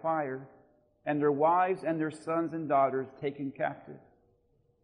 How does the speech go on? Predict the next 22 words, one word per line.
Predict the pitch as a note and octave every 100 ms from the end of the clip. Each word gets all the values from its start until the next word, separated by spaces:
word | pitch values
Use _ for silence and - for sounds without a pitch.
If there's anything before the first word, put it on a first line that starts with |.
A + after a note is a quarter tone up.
| _ _ _ -
So | E3+
David | D3 F3+ F#3 G3 F#3+
and | F#3
his | D#3
men | D3 E3+ E3 C#3+
wept | D#3+ E3+ - -
out | D#3+ D3+
loud | D3+ C#3+ C#3+ D#3
until | D3 - D3
they | D3+
had | D3+ C#3+ C#3
no | D3+ F3
strength | F3 - E3 D#3+ D#3 -
left | D3 C#3 - -
to | C#3+
weep." | C#3 C3+ - - _ _ _ _ _ _ _ _ _ _ _ C#3
David's | E3+ F#3+ F#3+ F#3
two | - F#3+
wives | F#3 D#3+ E3+ C#3+ C3 - - - _ _ -
had | D#3+ D3
been | D3
captured, | - E3+ E3 - C#3+